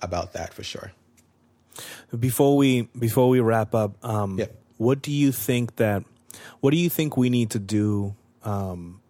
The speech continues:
Speaker 2: as an industry or as musicians in, in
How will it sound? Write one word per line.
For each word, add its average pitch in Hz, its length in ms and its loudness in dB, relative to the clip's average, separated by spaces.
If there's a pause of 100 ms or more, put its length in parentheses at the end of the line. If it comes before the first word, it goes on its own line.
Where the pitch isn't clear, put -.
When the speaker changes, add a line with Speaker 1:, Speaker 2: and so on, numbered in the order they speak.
(520)
Speaker 2:
as 113 360 0
an 110 180 -4
industry 107 800 -2
or 110 280 -2
as 110 640 -2
musicians 110 800 -2
in, 98 180 -8 (120)
in 101 480 -12